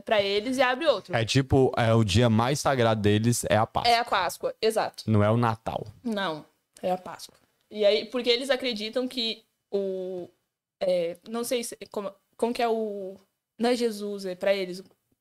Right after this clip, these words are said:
Speaker 2: É, Jesus.
Speaker 1: É, é Jesus, né? Vai reencarnar num dos filhos dele, deles.
Speaker 2: Cara, é muito pesado isso.
Speaker 1: É louco, né? Mas, enfim, é, é a crença deles. E aí joga tudo fora, limpa aquilo tudo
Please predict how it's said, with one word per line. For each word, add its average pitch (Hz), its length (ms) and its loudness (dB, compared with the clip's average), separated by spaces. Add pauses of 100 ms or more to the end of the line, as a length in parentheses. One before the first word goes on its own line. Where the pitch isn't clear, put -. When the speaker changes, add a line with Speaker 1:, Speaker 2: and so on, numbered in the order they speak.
(180)
Speaker 2:
É, 151 220 2
Jesus. 160 280 0
Speaker 1:
É, 269 580 2
é - 20 -2
Jesus, 320 320 -6
né? 285 220 -4 (320)
Vai 233 320 0
reencarnar 262 580 0
num 247 140 -4
dos 254 120 -4
filhos 269 220 -6
dele, 208 400 -2 (260)
deles. 190 800 -4 (420)
Speaker 2:
Cara, 90 180 2
é - 20 2
muito 85 180 0
pesado 85 400 0
isso. 80 160 -4
Speaker 1:
É 240 80 4
louco, 233 320 -2
né? 247 140 -4
Mas, 226 400 -4
enfim, 240 320 -6
é, 202 120 -2 (100)
é 220 120 0
a 226 60 -2 (300)
crença 254 280 -2
deles. 185 260 -8 (720)
E 262 540 2
aí 254 160 2
joga 269 220 2
tudo 294 180 -6
fora, 302 400 4
limpa 349 300 -4
aquilo 359 280 -2
tudo 359 540 2